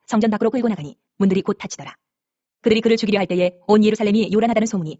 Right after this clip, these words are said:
군대의 천부장에게 들리매 그가 급히 군인들과 백부장들을 거느리고 달려 내려가니 그들이 천부장과 군인들을 보고 바울 치기를 그치는지라.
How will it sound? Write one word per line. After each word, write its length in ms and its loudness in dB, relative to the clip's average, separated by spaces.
군대의 260 2
천부장에게 400 -2
들리매 260 -4
그가 160 2
급히 240 -2
군인들과 560 0
백부장들을 380 -2
거느리고 280 0
달려 200 0
내려가니 360 0
그들이 240 2
천부장과 460 0
군인들을 320 -2
보고 360 -4
바울 200 2
치기를 220 0
그치는지라. 460 -4